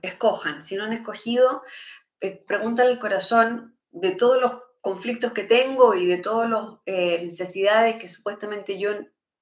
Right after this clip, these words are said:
tengo que resolver, ¿cuál es el aprendizaje medular de mi alma en este presente?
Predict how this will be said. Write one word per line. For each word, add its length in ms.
tengo 220
que 60
resolver, 640
¿cuál 160
es 100
el 100
aprendizaje 720
medular 760
de 160
mi 120
alma 320
en 120
este 240
presente? 840